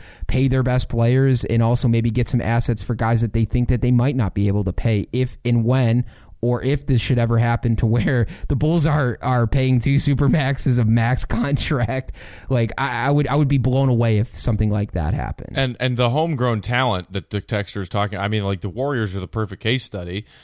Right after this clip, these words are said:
Speaker 2: Steph just signed the super max, and his contract is over two hundred million dollars.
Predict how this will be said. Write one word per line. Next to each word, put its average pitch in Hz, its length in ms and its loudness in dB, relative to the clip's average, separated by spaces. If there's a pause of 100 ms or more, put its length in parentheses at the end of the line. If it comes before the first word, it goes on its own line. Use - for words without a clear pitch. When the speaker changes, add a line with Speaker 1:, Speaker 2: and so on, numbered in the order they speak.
(280)
Speaker 2:
Steph - 400 -4
just 135 240 -2
signed 131 260 -2
the 113 60 -2
super 127 320 -2
max, 92 500 -4 (380)
and 107 100 -4
his 104 100 -6
contract 107 520 -2
is 101 80 -2
over 101 200 -2
two 120 220 -2
hundred 101 300 0
million 107 360 0
dollars. 104 560 0